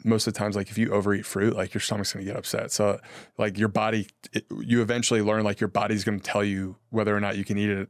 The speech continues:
eat enough of it. So, you know, the balance for us is, like, you're eating animal protein, animal products, and then some fruit, um, probably, like, eighty-five percent, ninety percent animal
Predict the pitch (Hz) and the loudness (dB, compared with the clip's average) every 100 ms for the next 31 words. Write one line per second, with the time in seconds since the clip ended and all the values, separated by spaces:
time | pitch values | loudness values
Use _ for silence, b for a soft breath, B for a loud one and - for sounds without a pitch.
0 | - 113 101 101 - 98 95 117 104 - | -2 0 0 -2 -4 -4 -2 0 0 -4
1 | B B B - 113 104 - - 120 113 | B B B 0 0 0 -4 -6 -2 0
2 | 113 123 123 - 104 110 110 104 101 98 | 2 2 0 0 2 2 2 0 2 0
3 | - 107 104 117 117 107 107 - _ _ | 0 -2 2 2 4 2 0 -4 _ _
4 | - 113 113 - 110 107 - 107 101 104 | -2 0 0 0 0 0 0 0 2 0
5 | 101 101 101 104 101 - - 107 101 98 | 0 0 0 0 0 -2 -2 0 0 0
6 | 101 - 107 101 95 - B B - 107 | -2 0 2 4 2 -4 B B -6 -2
7 | 95 98 - - 113 101 95 - _ _ | 0 -2 -4 -2 2 2 -2 -10 _ _
8 | _ - 117 107 104 101 - 104 - 98 | _ -6 -2 0 0 -2 0 -2 0 0
9 | 101 98 95 98 - 101 98 98 98 | 0 -2 -2 -4 -2 0 0 0 -2